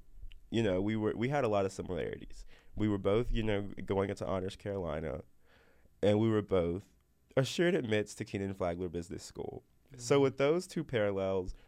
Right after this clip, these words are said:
Speaker 1: Tolu and I had a lot of thing-, like, a lot of things to, you know, we had to do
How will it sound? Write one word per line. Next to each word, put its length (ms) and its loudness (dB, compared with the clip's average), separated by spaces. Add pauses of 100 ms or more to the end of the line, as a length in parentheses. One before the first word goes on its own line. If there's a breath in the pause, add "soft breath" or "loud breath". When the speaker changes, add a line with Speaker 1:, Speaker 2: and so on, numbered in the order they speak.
(100)
Speaker 1:
Tolu 320 0
and 100 0
I 520 2
had 240 0
a 60 -2
lot 260 -2
of 100 -6
thing-, 340 -2
like, 200 -6
a 40 -4
lot 180 2
of 140 -2
things 340 -4
to, 260 2
you 120 -4
know, 280 -2
we 120 -4
had 220 0
to 80 -14
do 360 -2